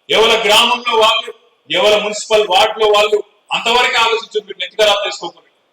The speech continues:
అట్లుందట, గిట్లుందట, వాడేమన్నాడట, వీడేమన్నాడట, అది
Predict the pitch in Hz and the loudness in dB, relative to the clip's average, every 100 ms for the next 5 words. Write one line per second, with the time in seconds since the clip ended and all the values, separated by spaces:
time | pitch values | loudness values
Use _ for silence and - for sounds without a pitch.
0 | - 160 - 196 185 180 180 180 170 185 | -6 -4 -4 -8 -6 -4 -2 -2 -4 -8
1 | - 185 190 185 180 - - _ _ 160 | -12 -12 -6 -4 -4 -6 -10 _ _ 0
2 | 190 190 190 185 185 185 180 170 - 202 | 2 2 -4 -6 -2 -2 -4 -8 -6 -4
3 | 190 190 180 180 175 175 | -6 -14 _ -8 -8 -10